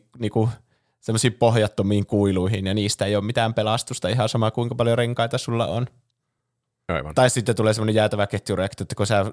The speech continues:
Speaker 1: osut piikkeihin, niin sä, niinku – pomppaat ilmaa ja lennät toisiin piik-, piikkeihin ja kuolet välittömästi, että sillä ei mitään väliä niillä renkailla siinä vaiheessa. No niin, kenttiä, näitä zoneja, jotka on täynnä jousia, mäkiä ja silmukoita, semmoisia, mitä oikeassa elämässä ei näe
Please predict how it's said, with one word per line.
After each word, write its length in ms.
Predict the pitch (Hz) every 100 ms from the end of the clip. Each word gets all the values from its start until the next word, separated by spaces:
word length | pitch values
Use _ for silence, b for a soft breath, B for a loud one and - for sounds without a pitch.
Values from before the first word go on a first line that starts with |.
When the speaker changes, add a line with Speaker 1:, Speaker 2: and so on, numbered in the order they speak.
| -
Speaker 1:
osut 280 | 107 107 -
piikkeihin, 580 | 110 101 - 98 104
niin 100 | 95
sä, 140 | 101 98
niinku – 300 | 101 104 - _ _ _ -
pomppaat 520 | 131 120 107 113 104 -
ilmaa 380 | 107 104 95 98
ja 100 | 98
lennät 280 | 98 101
toisiin 400 | - 95 101 98
piik-, 480 | 95 107 - _ 113 107
piikkeihin 440 | 104 - 107 107
ja 80 | 101
kuolet 400 | 104 101 104 107
välittömästi, 640 | 110 110 117 113 117 -
että 180 | 120 131
sillä 220 | 123 117
ei 60 | 120
mitään 320 | 117 - 120
väliä 240 | 120 123
niillä 220 | 123 127 127
renkailla 420 | 127 127 127 131
siinä 280 | 131 127 131
vaiheessa. 320 | 131 - - _ _ _ _ _ _ _ _ -
No 140 | 139 151
niin, 180 | 127
kenttiä, 720 | - 147 131 - 117 113 110 -
näitä 360 | 110 107 107 95
zoneja, 680 | 113 135 120 101 98 98 95
jotka 260 | 95 - 104
on 100 | 107
täynnä 360 | 107 104 101 95
jousia, 600 | 131 139 117 - 104 101
mäkiä 460 | 117 131 117 110 107
ja 220 | 117 110
silmukoita, 800 | - 151 127 107 - 104 90 -
semmoisia, 320 | - 113 113
mitä 240 | 104 113 85
oikeassa 420 | 101 104 110 95
elämässä 440 | 101 101 123 -
ei 140 | 107 107
näe 240 | 107 113